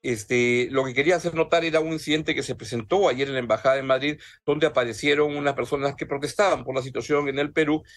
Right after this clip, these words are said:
y se pusieron a gritar. El video era mucho más largo, había una parte inicial donde, donde gritaban, este, bastante, y, este, al final lo que acabó ocurriendo es que el incidente de esta ceremonia, que era aparentemente una presentación de un libro, donde la verdad que había, ah,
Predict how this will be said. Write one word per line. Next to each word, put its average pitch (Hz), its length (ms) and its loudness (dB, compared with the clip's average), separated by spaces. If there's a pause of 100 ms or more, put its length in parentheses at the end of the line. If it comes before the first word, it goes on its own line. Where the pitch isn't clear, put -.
(140)
y 160 320 0
se 127 120 -4
pusieron 139 420 0
a 147 60 4
gritar. 135 500 0
El 127 100 -8
video 139 180 2
era 147 120 2
mucho 147 220 -4
más 135 140 0
largo, 139 300 2
había 117 160 -2
una 120 140 0
parte 131 220 0
inicial 123 460 -2
donde, 107 300 0
donde 107 240 -4
gritaban, 117 440 0
este, 110 200 -4
bastante, 131 560 0 (320)
y, 143 400 0
este, 110 480 0
al 113 240 0
final 156 280 0
lo 151 100 2
que 151 80 0
acabó 156 420 2 (220)
ocurriendo 147 720 2
es 120 200 -2
que 135 220 0
el 120 240 -2
incidente 147 540 0
de 139 100 0
esta 139 220 0
ceremonia, 151 640 2
que 156 100 -4
era 151 160 4
aparentemente 143 540 -4
una 147 140 0
presentación 147 480 -4
de 135 80 -2
un 135 100 -4
libro, 147 220 2
donde 95 180 -4
la 90 80 -6
verdad 117 180 -6
que - 80 -4
había, 120 220 2
ah, 104 300 2